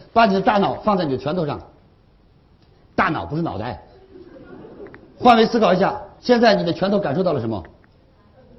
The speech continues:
有没有感受到温暖？有没有感受到包容？哇，这种感觉好不好？我想请问，当别人拿了一把尖刀面对你的时候，你突然展示了微笑，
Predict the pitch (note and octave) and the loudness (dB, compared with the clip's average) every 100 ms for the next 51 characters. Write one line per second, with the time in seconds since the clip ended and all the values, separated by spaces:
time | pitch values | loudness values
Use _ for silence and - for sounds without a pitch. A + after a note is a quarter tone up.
0 | - - - G#3 C4 A#3 A3 A#3+ B3 C4+ | -20 -14 0 8 8 8 8 8 10 8
1 | F#3 C3 - - - _ - - - - | 8 4 -2 -14 -20 _ -20 -20 -20 -18
2 | - - G3 C4+ C#4 A3 A#3 A#3 B3+ B3+ | -18 -2 4 6 8 6 6 6 10 10
3 | A3+ B3 B3+ - - - - - - - | 10 8 4 -6 -16 -20 -20 -18 -16 -16
4 | - - _ _ _ - B2 G2 D#2+ - | -18 -20 _ _ _ -4 -2 -2 -6 -4
5 | C3+ B2+ G#2+ A#2+ G#2 F#2+ D#2 - _ _ | -2 -2 -4 -4 -4 -6 -10 -16 _ _
6 | _ - - - F#3+ A3 A#3 E3+ F#3 F3 | _ -20 -20 -8 2 4 4 2 2 2
7 | - - - _ _ _ _ _ _ _ | -2 -14 -20 _ _ _ _ _ _ _
8 | G#3+ A3 G3+ - - _ _ _ _ _ | 4 4 0 -10 -20 _ _ _ _ _
9 | _ _ _ _ _ _ _ _ F#3+ A3+ | _ _ _ _ _ _ _ _ 6 6
10 | G3+ G3 G#3 D3+ C3+ F#3+ F#3+ F#3+ E3+ D#3+ | 4 2 2 0 -2 2 2 2 0 -2
11 | A2 G2 A2+ G2+ E2 - _ _ _ _ | -4 -6 -8 -8 -10 -16 _ _ _ _
12 | _ C3 B2+ E3+ D3 D3 A2 F#2+ C3 B2 | _ -8 0 0 0 -4 -8 -6 -6 -6
13 | B2 A2+ | -6 -8